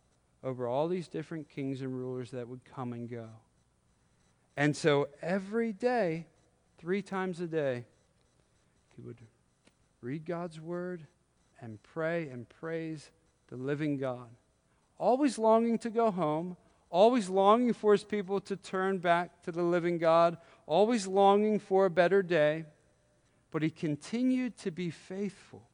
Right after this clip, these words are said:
And Daniel knew, and we, we might even know it more clearly, that ultimately Jerusalem wasn't his home. Babylon certainly wasn't his home.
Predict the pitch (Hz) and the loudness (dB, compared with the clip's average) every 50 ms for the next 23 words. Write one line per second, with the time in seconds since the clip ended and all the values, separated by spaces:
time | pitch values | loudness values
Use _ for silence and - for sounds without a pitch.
0 | _ _ _ _ _ _ _ _ _ _ _ _ _ _ _ _ _ _ _ _ | _ _ _ _ _ _ _ _ _ _ _ _ _ _ _ _ _ _ _ _
1 | _ _ _ _ _ _ - 202 220 226 175 226 240 262 277 277 254 202 151 139 | _ _ _ _ _ _ 2 4 4 4 4 2 2 2 4 6 6 6 6 4
2 | 147 165 180 156 - _ _ _ _ _ _ _ _ _ _ _ _ _ _ _ | 2 0 -4 -8 -12 _ _ _ _ _ _ _ _ _ _ _ _ _ _ _
3 | _ _ _ _ _ _ _ _ _ _ _ _ _ _ _ _ - 170 180 190 | _ _ _ _ _ _ _ _ _ _ _ _ _ _ _ _ -2 2 4 6
4 | 202 196 202 233 254 240 196 165 170 180 185 165 175 190 196 190 180 170 170 175 | 8 8 8 8 6 4 4 4 2 0 0 0 0 0 0 0 0 0 0 0
5 | 170 170 165 160 160 160 156 160 160 156 - - - 208 233 233 208 180 147 135 | 0 0 0 0 -2 -2 -2 -4 -6 -6 -8 -8 -6 -4 -2 0 0 0 0 -2
6 | 143 156 170 - _ _ _ _ _ _ _ _ _ - 175 185 180 180 165 - | -4 -6 -8 -12 _ _ _ _ _ _ _ _ _ -4 -2 0 0 0 -2 -4
7 | _ _ _ _ _ _ _ _ _ _ _ _ _ _ _ _ _ _ _ _ | _ _ _ _ _ _ _ _ _ _ _ _ _ _ _ _ _ _ _ _
8 | _ _ _ _ _ _ _ _ _ _ _ _ _ _ _ _ _ _ - 247 | _ _ _ _ _ _ _ _ _ _ _ _ _ _ _ _ _ _ 2 2
9 | 254 247 208 175 160 151 135 139 147 147 131 147 151 170 185 190 - - 170 147 | 4 4 4 2 0 -2 -2 -2 -4 -4 -4 -4 -2 -2 -2 -2 -2 -4 -6 -4
10 | 143 135 131 131 127 131 127 123 123 117 - - 135 135 123 117 110 113 107 101 | -4 -4 -4 -6 -6 -6 -8 -8 -10 -10 -12 -12 -10 -10 -10 -10 -12 -14 -18 -20
11 | _ _ _ _ _ _ _ _ _ _ _ _ _ _ - 180 196 175 170 160 | _ _ _ _ _ _ _ _ _ _ _ _ _ _ -2 -2 0 0 0 0
12 | 147 135 127 - - - - 185 185 175 160 143 135 127 120 120 120 117 117 113 | -2 -2 -4 -6 -10 -10 -10 -8 -8 -8 -8 -8 -8 -8 -8 -8 -8 -10 -12 -14
13 | 117 117 113 - - 117 120 117 120 117 | -16 -18 -18 -20 -20 -18 -18 -18 -20 -20